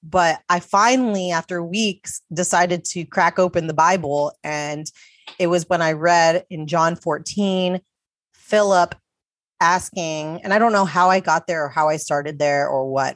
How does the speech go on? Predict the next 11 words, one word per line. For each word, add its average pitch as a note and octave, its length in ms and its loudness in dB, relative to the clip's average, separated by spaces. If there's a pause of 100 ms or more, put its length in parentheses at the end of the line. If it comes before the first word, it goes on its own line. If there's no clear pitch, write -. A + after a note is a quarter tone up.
but, C#3 280 0 (800)
uh, C#3+ 340 2
as D3+ 200 0
God D#3 200 2
would E3 120 0
have D3 240 2
it, C3+ 280 -6 (1120)
Philip F3 320 4
was D3+ 160 0
asking D#3+ 520 0
Jesus D#3 720 -2